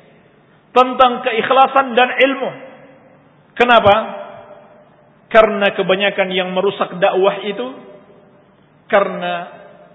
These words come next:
tidak adanya keikhlasan dan tidak adanya ilmu. Iya. Ini yang kebanyakan merusak dakwah.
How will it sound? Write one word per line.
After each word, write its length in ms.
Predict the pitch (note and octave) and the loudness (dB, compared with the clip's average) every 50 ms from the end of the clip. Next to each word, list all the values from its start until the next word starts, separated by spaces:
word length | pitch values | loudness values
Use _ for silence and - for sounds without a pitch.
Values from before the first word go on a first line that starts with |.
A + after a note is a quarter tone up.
| _ _ _ _ _ _ _ _ | _ _ _ _ _ _ _ _
tidak 260 | - G3 F#3 F#3+ F3+ F#3 | -10 -2 0 2 4 4
adanya 400 | F#3+ F#3+ G3 F#3+ F#3 F3+ F3 - | 4 2 0 -2 -2 -6 -8 -8
keikhlasan 800 | G3 E3 E3+ - - F#3 G3+ G3+ - A#3+ B3 C4 - - - - | -10 -10 -10 -8 -2 -2 -2 -2 -2 -4 -6 -6 -8 -14 -18 -6
dan 160 | E3 F#3 F3+ | -6 -6 -6
tidak 240 | E3 D#3 E3+ F3 D#3+ D#3 D#3+ | -4 -6 -4 -2 -2 -2 -2
adanya 240 | E3 D#3 D3+ - C#3+ | -2 -4 -6 -8 -6
ilmu. 280 | D#3+ D3+ C3+ C3 A#2+ - - - - - - - - - _ _ _ _ _ _ | -6 -8 -8 -10 -14 -18 -20 -20 -20 -20 -20 -20 -20 -20 _ _ _ _ _ _
Iya. 180 | - D3+ D3 - - - - - - _ - _ _ _ _ _ _ _ | -4 -4 -4 -4 -8 -16 -20 -20 -20 _ -20 _ _ _ _ _ _ _
Ini 220 | - G#3+ A#3 B3 A#3+ A#3 | -2 -2 0 4 4 4
yang 80 | A3+ A3+ | 4 4
kebanyakan 560 | A3 A3 G#3 A3 A3+ B3+ D4 D4+ E4+ E4+ E4 | 0 2 2 2 2 2 0 2 0 0 0
merusak 400 | D4 C#4 E4+ F#4 - - C4 A#3+ | 0 -2 -2 -2 -2 -4 -4 0
dakwah. 320 | A3+ A#3+ G#3 F3+ D#3+ - | 0 0 0 0 -2 -6